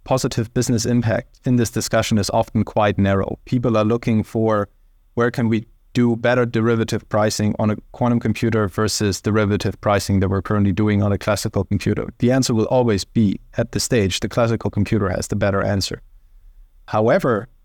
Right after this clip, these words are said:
are you prepared for the future? What is the possible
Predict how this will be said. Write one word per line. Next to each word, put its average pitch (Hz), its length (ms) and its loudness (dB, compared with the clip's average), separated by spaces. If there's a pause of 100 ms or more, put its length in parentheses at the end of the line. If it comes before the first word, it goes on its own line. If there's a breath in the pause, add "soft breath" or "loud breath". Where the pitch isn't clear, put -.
(140)
are 127 100 2
you 127 120 2
prepared 135 440 -2
for 117 140 -2
the 104 80 -2
future? - 460 -2
What 117 220 0
is 135 140 -2
the - 80 -6
possible 113 680 -2